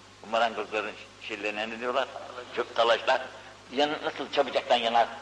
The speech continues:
çırpılar, mırpılar. Bu çabuk yanıp da nasıl geçiyorsa, odun mesela uzun zaman yanar. Fakat talaş çabucaktan yanar geçer. İşte bu kuru yaprakların, çırp-, çırp-, çırpıların yanışı gibi bir cumadan bir cumaya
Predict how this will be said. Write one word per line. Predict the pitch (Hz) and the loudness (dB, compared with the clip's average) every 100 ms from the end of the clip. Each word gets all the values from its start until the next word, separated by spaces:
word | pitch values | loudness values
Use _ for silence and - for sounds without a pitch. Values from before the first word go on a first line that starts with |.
| - | -10
çırpılar, | - 127 - 120 - | -6 -6 2 4 4
mırpılar. | 117 - 123 147 - - - - - | 2 0 2 2 0 -8 -8 -8 -6
Bu | 143 | -4
çabuk | - 139 160 - | 0 0 0 0
yanıp | 120 123 107 | 0 0 0
da | 120 | 0
nasıl | 143 135 | 0 -2
geçiyorsa, | 107 120 151 175 180 180 - - - - - - - - - - | -2 -2 2 2 2 -4 -6 -18 -20 -20 -20 -20 -20 -20 -16 -10
odun | - 104 | -8 -6
mesela | 98 95 123 127 | -8 2 4 4
uzun | 120 123 | 4 2
zaman | 113 107 | 4 6
yanar. | 95 85 - - - - | 4 0 0 -8 -16 -4
Fakat | 104 123 - | 0 0 2
talaş | 127 160 - - - - - | 4 4 4 -4 -12 -6 0
çabucaktan | 165 127 120 117 | 0 0 -2 0
yanar | 110 101 92 | 0 2 0
geçer. | 82 82 78 - - - | -2 -8 -8 -10 -16 -10
İşte | - 117 | -4 -2
bu | 120 - - | -2 -6 -8
kuru | 127 143 | -4 2
yaprakların, | 131 123 110 - 101 104 95 - | 2 2 0 0 -2 -2 -8 -10
çırp-, | - 104 113 - | -8 -6 -6 -8
çırp-, | - - 90 - | -8 -8 -6 -4
çırpıların | 135 123 120 139 214 - - - 120 | -2 0 2 4 2 -2 -14 -10 0
yanışı | 143 156 185 | 0 2 0
gibi | 143 120 113 | -2 -2 0
bir | 196 127 | 0 0
cumadan | 120 110 107 110 | 0 2 0 0
bir | 156 131 | -2 0
cumaya | 131 151 170 | 2 4 2